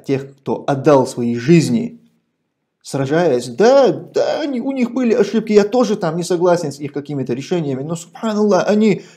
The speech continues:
жизни свои отдали. Этих людей они называют Ф С Бшниками, работниками российских спецслужб. Вы представляете,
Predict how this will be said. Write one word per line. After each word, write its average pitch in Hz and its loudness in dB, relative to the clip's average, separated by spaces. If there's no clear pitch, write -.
жизни 226 4
свои 165 6
отдали. 165 4
Этих 214 2
людей 180 4
они 175 0
называют 165 2
Ф - -6
С 156 6
Бшниками, 131 0
работниками 139 4
российских 143 -2
спецслужб. 143 -4
Вы 127 -6
представляете, 175 -2